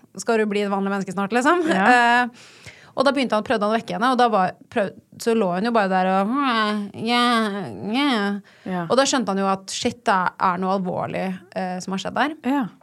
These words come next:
Speaker 1: Og da var han sånn, «Ok, jeg må sjekke blodsukkeret hennes,
Speaker 2: Mhm.
Speaker 1: fordi da kan du på en måte vite hva du skal gjøre.»
Speaker 2: Mhm.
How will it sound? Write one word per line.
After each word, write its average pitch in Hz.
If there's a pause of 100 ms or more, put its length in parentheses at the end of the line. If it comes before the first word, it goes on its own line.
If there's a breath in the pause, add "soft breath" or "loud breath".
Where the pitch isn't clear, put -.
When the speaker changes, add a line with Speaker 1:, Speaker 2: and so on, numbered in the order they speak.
(180)
Speaker 1:
Og 226
da 214
var 208
han 202
sånn, 202
«Ok, 196
jeg 196
må 190
sjekke 190
blodsukkeret 185
hennes, 208
Speaker 2:
Mhm. 302
Speaker 1:
fordi 208
da 190 (180)
kan 196
du 196
på 175
en 202
måte 196
vite 190
hva 180
du 180
skal 202
gjøre.» 226
Speaker 2:
Mhm. 254